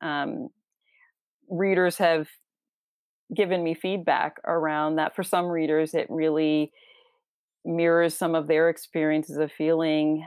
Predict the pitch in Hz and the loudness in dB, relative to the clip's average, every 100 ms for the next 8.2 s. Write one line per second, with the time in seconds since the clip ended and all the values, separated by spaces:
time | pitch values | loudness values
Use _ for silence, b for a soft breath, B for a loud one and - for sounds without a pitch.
0 | 165 - 156 151 - 165 156 151 156 151 | -8 -4 0 0 0 0 0 0 0 0
1 | 156 165 156 156 151 151 151 - 151 151 | 0 0 0 0 2 2 0 -4 -4 -2
2 | 147 147 151 147 156 156 147 151 - 220 | 0 2 2 0 0 -4 -4 -4 -2 0
3 | 233 160 156 156 - 151 156 - 170 160 | 2 2 2 2 -2 -2 -4 -2 -2 0
4 | 160 160 156 156 - 156 165 170 156 151 | 2 2 0 -4 -2 -4 -2 -2 0 0
5 | 147 147 - 147 143 143 - 208 233 - | -2 -2 -8 -6 -6 -6 -2 -2 -2 -2
6 | 151 143 143 165 170 160 151 143 147 131 | 0 0 0 -4 -4 -4 -4 -6 -2 -2
7 | 131 B B B B B _ _ 160 147 | -4 B B B B B _ _ 2 4
8 | 143 - | 4 0